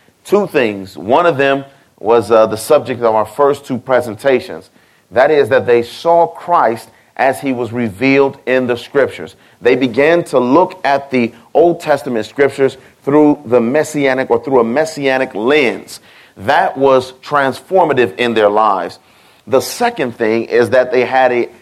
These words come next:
a personal experience with the risen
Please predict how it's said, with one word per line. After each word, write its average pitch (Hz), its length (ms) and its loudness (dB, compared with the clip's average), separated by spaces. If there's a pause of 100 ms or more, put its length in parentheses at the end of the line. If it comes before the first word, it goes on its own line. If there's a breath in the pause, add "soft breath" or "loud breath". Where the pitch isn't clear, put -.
a 120 140 0
personal 190 760 -2
experience 127 880 -2 (380 soft breath)
with 123 260 0
the 120 120 4
risen 165 640 -2